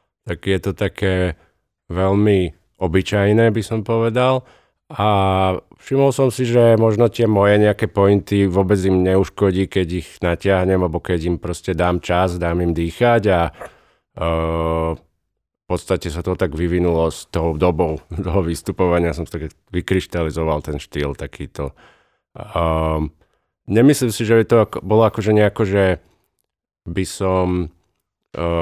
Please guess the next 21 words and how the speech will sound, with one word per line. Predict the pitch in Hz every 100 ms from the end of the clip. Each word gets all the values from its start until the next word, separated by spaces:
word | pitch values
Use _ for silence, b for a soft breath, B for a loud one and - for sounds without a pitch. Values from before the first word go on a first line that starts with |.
| 82 80
naťahoval | 82 82 98 90 92
to | 90 92
nejako | 90 -
na | 87 78
schvál, | - 113 117 110 92
ale | 90
je |
to | -
skôr | - 98 92
pre | 92 90
ten | - 92 87
komický | - 90 92 - - 90
efekt | 80 - 101 -
a | 85
pre | 87
ten | 82 90 80
timing, | 82 85 90 95 92
že | 78 82
sa | - 87 85
vlastne | 80 85 - 87
tak | 85